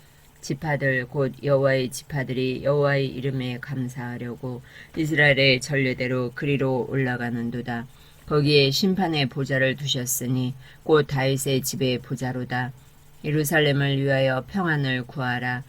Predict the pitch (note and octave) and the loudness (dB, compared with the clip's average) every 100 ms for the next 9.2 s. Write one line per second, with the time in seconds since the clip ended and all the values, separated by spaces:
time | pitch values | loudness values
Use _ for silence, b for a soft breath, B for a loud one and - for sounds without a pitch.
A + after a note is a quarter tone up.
0 | B B - D3 D3 D3 D3 C#3 C3+ C3+ | B B -2 0 0 0 2 2 2 0
1 | C3 - E3 D#3+ D3+ C#3+ C3 B2+ B2+ C3 | -2 -4 -4 -2 -2 -2 -2 -2 -2 -2
2 | C3+ F3+ E3 D3 D3 C3+ D3 A#2+ A#2+ A#2+ | -2 -2 -4 -4 -4 -4 -4 -6 -6 -6
3 | B2 A#2+ B2+ - B B D3 C#3+ C#3 C3+ | -6 -6 -8 -14 B B -2 0 0 -2
4 | F3 D#3 C#3 C#3 C3+ C3+ C3 C3 C3 C3+ | -4 -2 -4 -4 -2 -2 -2 -2 -4 -6
5 | G3 F3 D3 C#3 C3 - B2 - - C3+ | -8 -4 -2 -2 -4 -6 -10 -14 -8 -6
6 | B2+ - B B D#3 D3 C#3 D#3+ D3 C#3+ | -6 -10 B B -2 -2 -2 0 0 0
7 | C#3+ C3+ C3+ C3 D3+ F3+ F3+ E3+ D3 C3+ | 0 -2 -2 -2 -2 -4 -4 -2 0 2
8 | C3+ B2+ B2 C3 - B2+ A#2+ - C3 B2+ | 0 -4 -6 -10 -6 -4 -4 -6 -6 -4
9 | A#2+ B2 | -4 -4